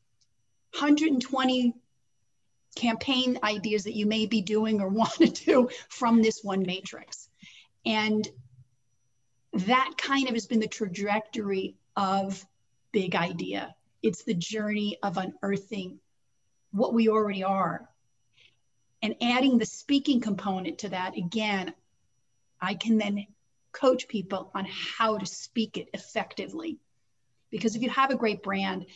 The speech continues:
and you have a great message, sometimes communicating it is the key,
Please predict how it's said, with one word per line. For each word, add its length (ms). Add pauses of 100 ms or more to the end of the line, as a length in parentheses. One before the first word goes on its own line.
(260)
and 180
you 320
have 240
a 40
great 280
message, 580 (200)
sometimes 500
communicating 800
it 200 (260)
is 160
the 100
key, 520